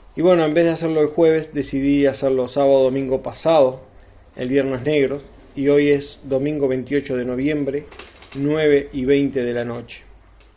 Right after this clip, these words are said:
Decidí hacerlo podcast porque muchas de las personas que, que, de las que me rodean son emprendedores, emprendedoras, y me pidieron que hablara algo sobre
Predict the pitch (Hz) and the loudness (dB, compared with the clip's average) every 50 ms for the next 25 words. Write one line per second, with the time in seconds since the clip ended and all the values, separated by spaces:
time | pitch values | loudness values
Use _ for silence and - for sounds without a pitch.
0 | - - - - - _ - - - - - - - - - - 147 160 151 175 | -20 -20 -20 -20 -20 _ -20 -20 -20 -20 -20 -20 -20 -20 -12 -4 -4 -4 -2 2
1 | 180 202 214 196 208 202 185 185 175 180 190 190 185 175 175 196 190 190 - - | 6 6 6 8 8 6 6 6 6 6 4 4 4 4 2 0 0 0 -2 -6
2 | - 170 156 147 135 - 156 156 151 147 147 147 143 143 143 143 143 143 151 151 | -4 -2 -2 -2 -4 -4 -2 2 4 4 6 6 6 6 6 6 4 2 0 -4
3 | 151 156 151 147 143 - 139 - 160 147 143 131 - 135 - _ _ _ - 139 | -2 -2 -2 -2 -2 -4 -6 -4 -4 -4 -4 -4 -6 -10 -18 _ _ _ -8 -6
4 | 131 127 123 123 123 123 127 123 127 120 - 131 127 127 123 123 127 127 135 143 | -4 -4 -4 -4 -4 -4 -4 -4 -4 -6 -6 -4 -4 -2 0 0 2 4 4 4
5 | 143 139 139 143 143 - 139 135 131 127 - 131 127 123 123 123 127 139 143 139 | 4 2 0 -4 -4 -4 -4 -2 -2 -2 -2 -4 -4 -2 -2 0 2 4 4 4
6 | 135 139 139 - - 135 127 120 117 123 127 123 120 120 123 139 151 147 143 139 | 2 0 -4 -10 -12 -10 -10 -10 -8 -8 -8 -6 -6 -2 0 2 2 2 2 0
7 | 147 - - _ _ _ _ _ _ _ _ _ _ _ _ _ _ _ - _ | -2 -6 -20 _ _ _ _ _ _ _ _ _ _ _ _ _ _ _ -20 _
8 | _ _ _ _ _ _ _ _ - - 147 151 160 151 165 165 175 190 196 208 | _ _ _ _ _ _ _ _ -8 -4 -4 -2 -2 0 2 4 6 8 8 6
9 | 190 170 - 156 151 151 156 165 170 165 160 156 156 165 165 151 160 151 131 - | 4 2 2 2 2 2 4 4 4 4 6 4 4 4 2 2 0 -2 -2 0
10 | 143 135 135 127 127 123 120 123 - - | 0 0 2 0 0 -4 -4 -8 -10 -14